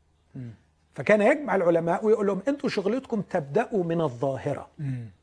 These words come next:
Speaker 2: وتحاولوا أن تفهموها وتنظروا فتكونوا نظرية عن الظاهرة،
Speaker 1: أوكي.
Speaker 2: عشان نقدر نفهم الظاهرة."
Speaker 1: أوكي.
Speaker 2: ده عمل العلماء. عمل اللاهوتيين لا يبدأ من ظاهرة، يبدأ من النص.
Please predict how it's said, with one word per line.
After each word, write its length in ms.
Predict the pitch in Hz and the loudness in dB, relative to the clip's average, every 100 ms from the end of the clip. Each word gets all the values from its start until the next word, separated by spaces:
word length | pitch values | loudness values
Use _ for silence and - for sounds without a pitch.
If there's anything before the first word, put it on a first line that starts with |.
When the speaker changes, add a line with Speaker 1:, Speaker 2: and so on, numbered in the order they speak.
| _ _ _ _ - | _ _ _ _ -18
Speaker 2:
وتحاولوا 720 | 139 156 - 226 185 151 151 | -6 -2 4 4 4 0 -2
أن 120 | 175 | -4
تفهموها 720 | 170 - 156 165 233 240 277 - _ _ _ _ _ - | -6 -4 -2 -2 -2 -2 -6 -10 _ _ _ _ _ -4
وتنظروا 920 | 156 156 - 165 165 135 202 320 302 | -2 -2 -2 0 0 2 2 4 2
فتكونوا 840 | - 214 196 - 190 190 294 262 202 | 2 0 0 2 2 4 2 2 2
نظرية 500 | 185 175 208 285 214 | 2 4 4 4 2
عن 240 | 170 208 | 2 0
الظاهرة، 560 | 165 131 143 120 110 - | 0 -2 -4 -4 -10 -10
Speaker 1:
أوكي. 200 | 120 - 117 | -10 -6 -2
Speaker 2:
عشان 200 | 160 202 | 0 0
نقدر 280 | 254 180 175 | 2 0 0
نفهم 300 | 170 139 120 | -2 -6 -8
الظاهرة." 360 | 113 104 101 | -14 -16 -10
Speaker 1:
أوكي. 240 | - - 117 - | -10 -10 -12 0
Speaker 2:
ده 80 | 254 | 2
عمل 300 | 220 220 160 | 4 4 2
العلماء. 460 | 135 127 110 98 - _ _ _ _ _ _ _ _ _ _ _ | 0 -4 -6 -12 -18 _ _ _ _ _ _ _ _ _ _ _
عمل 240 | 233 370 403 | 0 0 0
اللاهوتيين 540 | 302 185 156 156 208 214 | 0 -2 -4 -4 -4 -2
لا 140 | 190 | -2
يبدأ 300 | 226 240 180 - | -4 -6 -8 -6
من 160 | 151 | -6
ظاهرة، 420 | 143 135 160 139 - | -4 -4 -4 -8 -10
يبدأ 280 | 156 165 151 - | -8 -8 -8 -12
من 100 | 127 | -12
النص. 480 | 123 127 - - | -12 -14 -16 -20